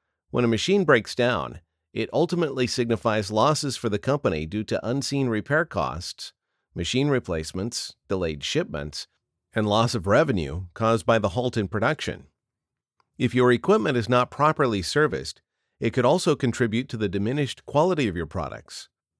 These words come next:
and to the increased use of power in your facility.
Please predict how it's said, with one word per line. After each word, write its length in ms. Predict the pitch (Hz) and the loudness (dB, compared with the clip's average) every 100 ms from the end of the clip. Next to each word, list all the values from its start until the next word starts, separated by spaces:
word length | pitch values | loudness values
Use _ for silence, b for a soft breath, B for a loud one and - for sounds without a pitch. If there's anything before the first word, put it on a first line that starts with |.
| _ _ | _ _
and 180 | 107 139 | 0 2
to 80 | 123 | 2
the 220 | 101 92 | -2 -2
increased 540 | 113 127 120 95 85 - | -4 -2 -2 -4 -6 -6
use 340 | 107 131 - | -4 -2 -4
of 160 | 90 - | -8 -6
power 400 | - 175 127 85 | 0 2 2 2
in 80 | 92 | -2
your 140 | 92 | -4
facility. 640 | 90 90 160 170 87 58 | -6 -4 0 0 -2 -8